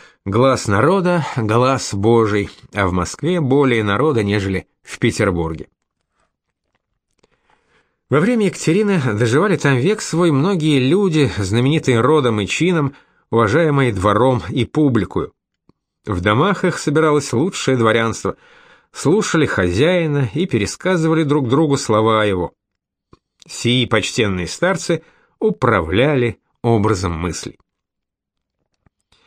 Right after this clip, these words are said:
О них пишет Грибоедов в «Горе от ума». «Что за тузы в Москве живут?»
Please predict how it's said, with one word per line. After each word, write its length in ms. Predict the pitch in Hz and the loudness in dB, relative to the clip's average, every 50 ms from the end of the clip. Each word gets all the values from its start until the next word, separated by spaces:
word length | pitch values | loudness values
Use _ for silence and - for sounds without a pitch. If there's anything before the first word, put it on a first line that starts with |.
| _ _ _ _ _ _ _ _ _ _ _ _ _ _ _ | _ _ _ _ _ _ _ _ _ _ _ _ _ _ _
О 100 | - 127 | 0 2
них 220 | 165 233 226 - | 2 2 0 -2
пишет 400 | - 202 220 - - - - - | -2 -2 -2 -4 -6 -8 -8 -2
Грибоедов 840 | 170 180 196 208 170 190 190 151 131 135 139 135 127 135 131 - - | 0 0 2 2 2 2 2 2 2 2 2 2 0 -2 -2 -2 -2
в 140 | 123 113 | -2 0
«Горе 280 | 104 117 131 135 135 131 | 2 2 2 4 4 2
от 140 | 131 - - | 2 2 2
ума». 380 | 139 123 107 104 110 110 101 - - - _ _ _ _ _ _ _ _ _ | 2 2 2 0 0 -2 -2 -6 -10 -18 _ _ _ _ _ _ _ _ _
«Что 520 | - - - - - - - 156 190 185 160 | -14 -12 -10 -10 -4 0 2 4 4 4 4
за 220 | 120 110 151 160 | 2 2 0 0
тузы 680 | - - - 151 143 123 92 110 135 156 156 139 131 | 0 0 2 2 2 2 2 2 2 2 4 2 2
в 80 | 107 85 | 0 0
Москве 640 | 104 110 110 - - - - 104 104 110 110 104 95 | 0 0 0 -2 -4 -6 -4 0 2 2 2 2 0
живут?» 480 | 82 98 101 98 98 98 95 - - | 0 0 2 2 2 2 0 -2 -6